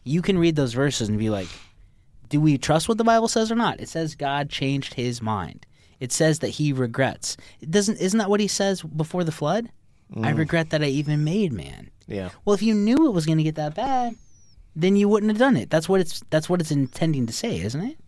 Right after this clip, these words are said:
Speaker 1: So how, so their view is God does not know the future because, um, it doesn't exist.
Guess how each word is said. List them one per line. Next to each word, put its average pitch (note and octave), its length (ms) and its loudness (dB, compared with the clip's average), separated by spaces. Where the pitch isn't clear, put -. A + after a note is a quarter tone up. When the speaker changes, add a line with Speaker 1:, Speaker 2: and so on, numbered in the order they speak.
Speaker 1:
So E3 220 0
how, F3+ 680 0
so F#3+ 260 4
their F3+ 540 2
view E3 560 2
is B2 460 -2
God E3 460 0
does D#3 360 0
not D3 380 0
know B2+ 560 -2
the C#3+ 100 -6
future G#2+ 640 -8
because, C#3+ 880 2
um, A#2+ 520 0
it C3 100 -4
doesn't D3+ 280 2
exist. B2 640 -2